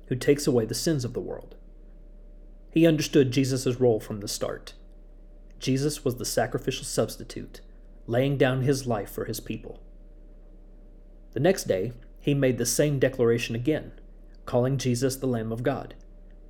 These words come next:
This time, specifically telling two of his own disciples, allowing them to follow Jesus and become his disciples. The call to follow the Lamb of God is the foundation of John's gospel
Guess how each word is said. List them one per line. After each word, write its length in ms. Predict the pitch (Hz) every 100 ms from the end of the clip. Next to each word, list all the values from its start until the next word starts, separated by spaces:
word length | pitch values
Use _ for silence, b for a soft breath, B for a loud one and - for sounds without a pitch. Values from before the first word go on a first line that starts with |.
| b b b b b b
This 160 | 180
time, 380 | - - 95 120 - - - -
specifically 720 | - - - 139 180 180 160
telling 340 | 139 151 127 127
two 240 | - 165
of 80 | 156
his 160 | 139 127
own 140 | 131
disciples, 680 | 135 - 107 - 90 - - - - - - -
allowing 400 | 113 120 135 139
them 180 | 131 131
to 80 | 123
follow 320 | 120 113 131
Jesus 480 | 127 120 107 104 -
and 140 | 120
become 320 | 120 - 127
his 240 | 120 190 165
disciples. 640 | - - - - - - - - - - - - - - - - - - - - -
The 60 | 135
call 360 | - 156 180
to 100 | 175
follow 320 | 139 139 131 135
the 140 | 123
Lamb 240 | 117 131
of 100 | 135
God 320 | 117 101 95 - b b b b
is 140 | 127 -
the 60 |
foundation 640 | - 131 123 123 120 - 120
of 100 | 113
John's 320 | 120 113 113
gospel 520 | 98 95 - - -